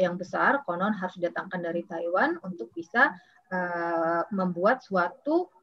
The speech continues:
eh, sumuran besar sebetulnya. Kalau kaisong itu nanti dia digali,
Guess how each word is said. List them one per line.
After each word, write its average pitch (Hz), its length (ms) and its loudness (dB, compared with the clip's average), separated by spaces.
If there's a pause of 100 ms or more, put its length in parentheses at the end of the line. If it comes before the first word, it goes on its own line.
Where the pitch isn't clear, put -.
(220)
eh, 175 240 -6 (160)
sumuran 226 480 6
besar 226 320 6
sebetulnya. 185 560 -2
Kalau 175 240 0
kaisong 180 480 -4
itu 311 240 4 (480)
nanti 185 240 0
dia 208 160 4
digali, 185 800 4